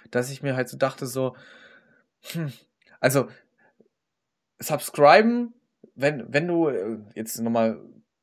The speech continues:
bei dem Thema geblieben, wenn du jemanden, wenn ich jetzt zum Beispiel dem lieben Exempel ein Sub, äh, also wenn ich ihn subscribe,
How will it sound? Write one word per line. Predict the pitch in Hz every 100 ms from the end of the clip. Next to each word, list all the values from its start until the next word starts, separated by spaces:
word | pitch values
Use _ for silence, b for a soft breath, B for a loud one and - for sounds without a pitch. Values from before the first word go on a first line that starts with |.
| _ _
bei | -
dem | 110 107
Thema | 127 143
geblieben, | 147 139 139 127
wenn | 139
du | 156
jemanden, | 135 - 143 135 143 131
wenn | 139
ich | 147
jetzt | 143 -
zum | 139
Beispiel | 131 160 -
dem | 139 127
lieben | 131 135
Exempel | 113 - 160 170 160
ein | 135
Sub, | - 147 - - _ _
äh, | 113 113 104 104 - -
also | 107 107
wenn | 104 131
ich | 139
ihn | 143 117
subscribe, | - 113 - 131 123 107